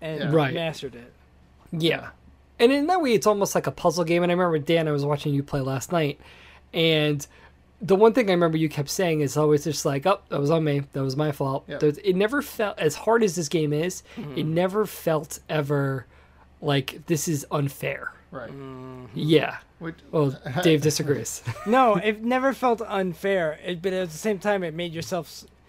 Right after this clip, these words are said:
Speaker 1: made you mad at yourself.
Speaker 2: Yeah. It's a tough pill to swallow
Speaker 3: Oh.
Speaker 2: 'cause you're like, "I wanna yell at something, but I'd have to look in a mirror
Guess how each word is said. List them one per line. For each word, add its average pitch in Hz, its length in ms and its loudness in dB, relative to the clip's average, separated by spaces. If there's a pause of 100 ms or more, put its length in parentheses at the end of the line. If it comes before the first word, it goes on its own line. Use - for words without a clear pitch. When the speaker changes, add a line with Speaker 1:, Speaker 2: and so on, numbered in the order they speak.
(120)
Speaker 1:
made 196 340 0
you 175 300 -8
mad 185 320 -2
at 160 80 -12
yourself. 139 580 -10
Speaker 2:
Yeah. 127 240 -6 (280)
It's 196 180 -2
a 208 40 0
tough 233 300 -2
pill 226 140 0
to 170 80 -6
swallow 185 380 2
Speaker 3:
Oh. 135 40 -2
Speaker 2:
'cause 139 180 -6
you're 165 80 -2
like, 147 240 -4
"I 131 120 -4
wanna 156 240 -2
yell 165 280 2
at 190 140 -2
something, 170 500 -2
but 160 160 0
I'd 156 140 0
have 160 160 -4
to 180 80 -6
look 160 180 -4
in 160 120 -6
a 147 40 -4
mirror 156 560 -2